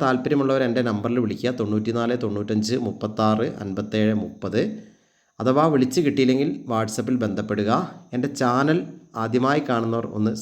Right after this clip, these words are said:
സബ്സ്ക്രൈബൊക്കെ ചെയ്ത് സപ്പോർട്ട് ചെയ്യണം. അപ്പോൾ ഓക്കെ, വയനാട് ജില്ലയിലെ വാഗേരിയിൽ ഒരു വീട് വാങ്ങാൻ ആഗ്രഹിക്കുന്നവർ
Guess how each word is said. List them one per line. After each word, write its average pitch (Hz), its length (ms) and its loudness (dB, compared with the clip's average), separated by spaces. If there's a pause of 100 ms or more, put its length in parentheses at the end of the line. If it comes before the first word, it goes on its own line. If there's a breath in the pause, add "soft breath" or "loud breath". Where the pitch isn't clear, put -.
സബ്സ്ക്രൈബൊക്കെ 110 640 -4
ചെയ്ത് 95 120 -2 (100)
സപ്പോർട്ട് 104 360 -4
ചെയ്യണം. 120 240 0 (680 loud breath)
അപ്പോൾ 120 240 4
ഓക്കെ, 147 220 0 (720 loud breath)
വയനാട് 143 480 4
ജില്ലയിലെ 139 260 4 (100)
വാഗേരിയിൽ 151 800 4 (300)
ഒരു 123 180 0
വീട് 113 200 0 (100)
വാങ്ങാൻ 104 300 0 (160)
ആഗ്രഹിക്കുന്നവർ 101 600 -2